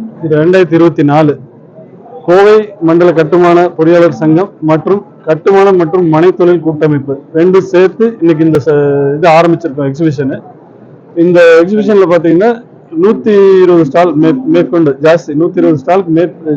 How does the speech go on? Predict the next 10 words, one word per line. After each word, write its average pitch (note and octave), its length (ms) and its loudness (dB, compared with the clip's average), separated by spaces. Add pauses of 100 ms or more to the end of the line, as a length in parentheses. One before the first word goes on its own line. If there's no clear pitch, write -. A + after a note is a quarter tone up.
ஜாஸ்தியா E3 300 0
இருக்கு. D3 380 -4 (720)
அஹ், D3+ 260 2
இது F3+ 220 4
என்ன G#3 380 2
நோக்கத்துலன்னா, F3+ 680 2 (340)
அஹ், D3 420 -2
நம்ம D#3 300 0 (840)
கட்டுமானத்துறை F#3 840 0
சம்பந்தமா E3 440 0